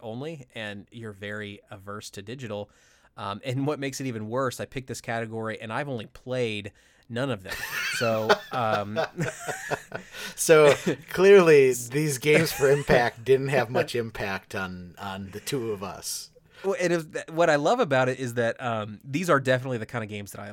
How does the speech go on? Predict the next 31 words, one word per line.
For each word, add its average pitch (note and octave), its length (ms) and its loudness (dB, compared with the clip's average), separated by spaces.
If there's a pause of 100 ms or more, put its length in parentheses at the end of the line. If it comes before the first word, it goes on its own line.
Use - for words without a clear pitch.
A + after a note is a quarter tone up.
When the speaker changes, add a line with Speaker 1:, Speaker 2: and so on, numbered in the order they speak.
Speaker 1:
I A2 120 -8
would G2 180 -12
love. - 300 -20
Like, A2+ 240 -8
I've D3+ 220 -2
had D3 200 -4
my A#2 160 -2
eye G#2+ 260 -4
on G#2 140 -8
Night G#2 180 -10
in A2 60 -16
the G2+ 80 -14
Woods G2 220 -16
for G2+ 100 -18
a G#2+ 60 -14
long G2+ 260 -16
time. G#2 240 -16
It's G2+ 120 -20
a - 20 -18
game A2+ 160 -12
I G2+ 60 -10
really G#2+ 240 -12
wanna G2+ 200 -14
play. G2 240 -12
I G2+ 40 -12
just G2+ 140 -16
haven't G2+ 160 -18
gotten G#2 200 -16
around G#2+ 300 -20
to G#2 140 -20
it. - 80 -20